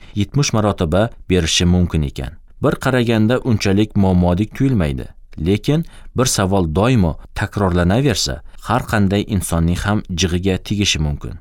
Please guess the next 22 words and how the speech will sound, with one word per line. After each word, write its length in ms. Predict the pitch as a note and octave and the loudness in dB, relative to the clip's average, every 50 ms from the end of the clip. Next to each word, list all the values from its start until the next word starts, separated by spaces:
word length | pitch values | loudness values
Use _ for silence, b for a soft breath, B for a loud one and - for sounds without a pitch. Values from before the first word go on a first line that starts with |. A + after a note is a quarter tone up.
| - - - - - - F2+ | -16 -20 -20 -20 -12 -2 0
Lekin 300 | A2 A#2+ A#2+ - C3+ A#2+ - - | 0 2 2 0 -2 -2 -2 -2
aziz 280 | F#2 F2+ F2 G#2 G2+ - | -2 0 0 -2 -4 -4
ota-onalar, 680 | - F2+ - - F2+ E2+ D#2+ D2+ C#2 C2+ B1+ B1+ - - - - - - | -4 -4 -2 0 0 2 2 0 -2 -4 -6 -8 -10 -14 -20 -20 -12 -6
biz 300 | D2+ F2 A#2+ C3+ - - B B - | -2 0 0 0 0 -4 B B -2
bir 180 | B3 D#3+ D3 C3 | 0 2 2 2
narsani 500 | A#2 A2 - - G2 F#2+ G2+ G#2+ G2+ - | 2 0 0 0 2 2 2 0 0 -2
ta'kidlab 480 | A2+ G#2 - - - - G2+ G2+ - | -4 -4 -4 -6 -6 -4 -4 -4 -2
aytishni 440 | - F#2 F2 - - - - F#2+ G#2 | 0 -2 -2 -2 -2 -2 -2 -2 -2
o'zimizga 580 | - G#2+ F#2+ E2 E2+ E2+ E2 D#2+ D2 - - F#2+ - - | 0 -2 -4 0 2 2 2 2 0 0 -2 -4 -2 -2
ep 180 | A2 F#2+ - - | -2 -2 -2 -4
ko'rdik. 460 | - D2+ C2+ - - C2 - - - - - - - - - | -6 -8 -6 -6 -10 -12 -12 -14 -20 -20 -20 -20 -20 -10 -4
Bolaning 420 | - F#2+ G#2 A2+ A#2+ B2+ D3+ E3 E3 | 0 2 2 4 4 4 2 2 2
savollariga 720 | - C3 G#2+ G#2 G#2+ A2 G#2+ A2 G#2+ G2+ G#2 A#2 C3+ - - | 0 -2 -2 0 2 2 2 2 2 2 0 0 -2 -2 -2
aniq 360 | - E2+ E2+ E2+ D#2+ D2+ - - - - - - | -2 0 2 2 2 0 -2 -6 -14 -14 -4 -2
va 120 | F#2+ A2+ - - - | 0 0 0 -2 -2
qoniqarli 540 | A2 G#2 G2+ G2 - F#2+ F#2+ F#2 G2 G#2+ G2+ F#2+ | 0 2 2 0 0 -2 -2 0 0 -2 0 0
javob 280 | F#2+ F2+ F2+ G#2 G2+ F2 | 0 2 2 0 2 2
berishdan 500 | F#2+ F2+ D#2 - - - G#2 A#2+ C3+ C3+ b b b b b - | 0 0 0 -2 -2 -2 -2 -2 -2 -4 b b b b b -4
hech 160 | - A2 - - - | -4 -4 -2 -2 -4
qachon 320 | F#2 - - F2 F2 F2 - | -4 -2 0 0 0 -2 0
erinmang. 480 | - F#2+ E2+ D#2+ D#2 D2+ C#2+ C2 B1 - - - - - - | 0 0 0 2 0 0 -2 -4 -8 -12 -14 -18 -20 -14 -10
Bu 340 | C2+ C#2+ F2 A2 C3 B2+ | -2 0 2 2 2 0